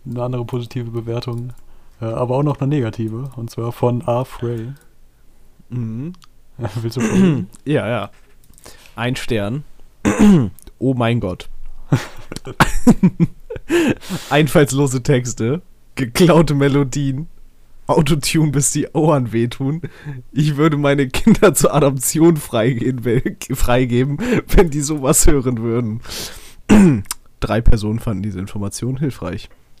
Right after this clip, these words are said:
Speaker 1: Ja, ich fand die auch hilfreich. Also, ich hab Verständnis mit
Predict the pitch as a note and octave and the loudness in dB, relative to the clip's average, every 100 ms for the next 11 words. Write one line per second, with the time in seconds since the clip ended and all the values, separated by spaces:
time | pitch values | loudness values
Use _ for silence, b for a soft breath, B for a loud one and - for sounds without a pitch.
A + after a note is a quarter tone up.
0 | - - - C#3+ G#2+ - A#2+ - B2 A#2 | -20 -20 -8 -6 -4 0 0 0 -4 -6
1 | A#2+ B2+ - C#3+ C#3+ - - - - A#2 | -6 -4 -6 -6 -8 -12 -14 -14 -12 -10
2 | A2+ A#2 B2 - - - - - - B2+ | -8 -10 -12 -16 -20 -20 -20 -20 -12 -10
3 | - A2+ - A2 - C3 - B2 B2+ - | -8 -8 -6 -8 -8 -12 -8 -6 -6 -8
4 | - | -16